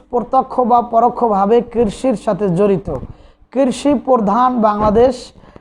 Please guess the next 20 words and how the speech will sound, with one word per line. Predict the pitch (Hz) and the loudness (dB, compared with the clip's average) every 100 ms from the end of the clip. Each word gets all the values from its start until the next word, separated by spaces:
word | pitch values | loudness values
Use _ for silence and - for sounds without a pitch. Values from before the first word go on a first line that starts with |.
| _ | _
আমাদের | 175 214 254 262 277 226 | -2 0 2 4 4 4
দেশের | 254 247 262 269 262 - - _ _ _ | 2 2 2 4 2 -4 -20 _ _ _
মানুষগুলো | 202 214 226 262 220 233 262 269 | -4 -2 2 2 2 2 4 4
বেকার | 247 202 240 240 254 262 | 2 2 0 4 2 4
হয়ে | 226 226 | 2 -2
থাকবে, | 220 208 196 226 240 - - _ _ | 0 -2 0 0 0 -6 -20 _ _
এটা | 220 220 233 | -8 -2 0
আমরা | 240 208 202 214 220 240 - _ - | 0 0 0 2 2 0 -8 _ -18
চাই | - 185 147 | -4 -2 -2
না। | 131 117 - - - - _ | -6 -10 -14 -18 -16 -20 _
তো | 240 254 - | 2 2 2
আমাদের | 214 233 254 277 285 - - _ | 0 2 4 4 2 0 -16 _
এই | - 208 | -2 0
বায়োফলকের, | 180 220 302 269 294 311 320 294 - 311 311 | 2 2 2 2 2 4 4 2 -4 0 0
আহ, | 294 277 - 233 190 | 0 -6 -2 0 2
হাউজের | 170 254 269 285 285 | 2 2 2 2 2
মাছগুলো | 233 247 294 - 208 220 233 | 2 2 0 0 0 2 2
যে | 220 | 4
এত | 240 233 285 | 2 2 0
সুস্বাদু, | 262 - 262 277 262 214 | -2 0 0 2 2 0